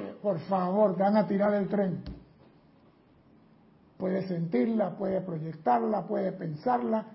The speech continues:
y si hay el momento, la decreta. Ahora la pregunta es, bueno, no voy a meterme a, a lo que han dado seminario de meditación, pero voy a hacer la pregunta. ¿Por qué los decretos son orales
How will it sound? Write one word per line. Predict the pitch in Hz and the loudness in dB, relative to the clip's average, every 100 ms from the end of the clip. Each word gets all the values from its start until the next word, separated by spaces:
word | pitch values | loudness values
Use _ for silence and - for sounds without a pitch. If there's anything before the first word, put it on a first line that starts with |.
| - - - | -20 -16 -4
y | 165 | -2
si | - 170 | -2 0
hay | 180 226 | 2 2
el | 233 190 | 2 0
momento, | 180 190 262 277 269 269 - - _ - | 0 0 0 0 -4 -6 -10 -20 _ -10
la | 175 165 | -4 -2
decreta. | 151 - 202 190 151 - - | -2 -4 -2 -2 -4 -12 -6
Ahora | 175 196 | 0 2
la | 180 165 | 0 0
pregunta | 165 175 175 185 202 | 2 2 2 2 2
es, | 226 - - - _ - - _ _ _ _ - 254 190 - - | 0 -4 -16 -20 _ -20 -20 _ _ _ _ -18 -16 -16 -18 -4
bueno, | - 170 151 | -2 -2 -2
no | 156 196 | -4 0
voy | 202 | 0
a | |
meterme | 185 170 190 190 | 0 -2 -2 0
a, | 180 170 151 - - | 0 -4 -6 -10 -6
a | 165 | -4
lo | 165 | -4
que | 175 | -2
han | 170 | -2
dado | 185 | -2
seminario | 196 175 156 170 185 185 | -2 -4 -2 -2 -2 0
de | 170 | -2
meditación, | 156 156 151 143 - 190 | -2 -6 -8 -8 -6 -4
pero | 170 170 | -4 -4
voy | |
a | 185 | -2
hacer | 202 | -4
la | 175 | -4
pregunta. | 170 170 147 139 - - - - - _ _ - | -2 -2 -4 -10 -18 -20 -20 -20 -20 _ _ -6
¿Por | 208 208 190 - | 0 2 2 4
qué | 254 262 262 285 - - _ _ _ - | 6 6 4 -2 -10 -18 _ _ _ -10
los | 165 190 190 | -2 0 2
decretos | 190 - 233 226 214 | 0 0 0 0 -2
son | 220 214 208 | 0 0 0
orales | 190 202 214 190 190 - - | 0 2 2 0 -2 -6 -14